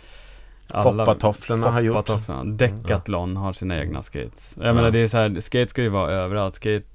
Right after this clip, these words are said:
Speaker 1: är ju någonting som är jävligt coolt. Och alla vet det. Så där tror jag att skateboard har en... Alltså, skateboard kan säga saker och folk kommer att lyssna, liksom.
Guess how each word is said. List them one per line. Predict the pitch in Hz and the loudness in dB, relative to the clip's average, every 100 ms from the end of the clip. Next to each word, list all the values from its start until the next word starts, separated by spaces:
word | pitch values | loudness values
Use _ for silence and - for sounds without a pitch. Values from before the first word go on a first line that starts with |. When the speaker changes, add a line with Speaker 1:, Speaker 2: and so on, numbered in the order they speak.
| - - | -20 -8
Speaker 1:
är | - 110 | 0 2
ju | 107 | 2
någonting | 98 90 80 69 | -2 -6 -8 -8
som | 76 | -8
är | 69 55 107 - _ _ - - - - | -10 -12 -16 -20 _ _ -20 -20 -20 -8
jävligt | 101 71 71 82 - | -6 -6 -8 -12 -10
coolt. | 98 69 65 - - - - - | -10 -8 -12 -16 -20 -20 -20 -20
Och | - - - | -8 -6 -4
alla | 92 82 | -6 -6
vet | 95 110 - | -8 -8 -10
det. | 107 - - - - - | -14 -14 -20 -20 -20 -8
Så | 110 | -6
där | 101 104 127 143 | -2 4 6 6
tror | 113 | 2
jag | 101 95 | 2 0
att | - | -2
skateboard | 101 92 92 | -6 -6 -4
har | 95 95 87 | -2 -2 -2
en... | 82 85 67 - - - - - - - - - - - - | -2 -4 -6 -10 -18 -20 -20 -20 -20 -20 -20 -20 -20 -20 -4
Alltså, | 113 113 107 - | -2 0 -4 -4
skateboard | - 120 117 117 98 | 0 0 2 -2 -2
kan | 120 123 107 | 0 0 0
säga | - 98 98 | -2 -2 -2
saker | 98 87 - 90 | -4 -8 -6 -10
och | |
folk | - 85 87 | -8 -8 -6
kommer | 90 85 80 | -6 -6 -6
att | 82 | -6
lyssna, | 104 - 123 113 | -6 -4 -4 -4
liksom. | 64 - 52 | -4 -12 -12